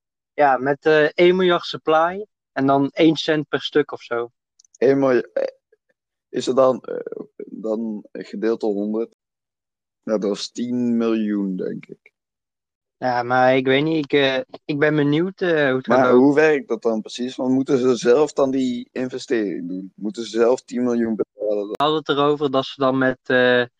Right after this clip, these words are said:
Speaker 1: allemaal deskundigen gaan praten en zo. En dan op een gegeven moment komt die munt er en dan, eh,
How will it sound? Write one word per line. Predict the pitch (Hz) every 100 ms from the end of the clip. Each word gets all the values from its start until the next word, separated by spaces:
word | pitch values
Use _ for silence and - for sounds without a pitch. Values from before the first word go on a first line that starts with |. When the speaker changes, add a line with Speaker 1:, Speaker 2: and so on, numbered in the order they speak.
| _
Speaker 1:
allemaal | 127 135
deskundigen | 131 127 - 147 147 135
gaan | 127 123
praten | 127 127 131 135
en | 127
zo. | 127 131 139 - _ _ _ _ _ -
En | 127
dan | 120 120
op | 120 - _ _
een | -
gegeven | 127 139
moment | 139 127
komt | - 135
die | 139
munt | 131 135 139 135
er | 135 -
en | - 120
dan, | 120 117 120
eh, | 117 113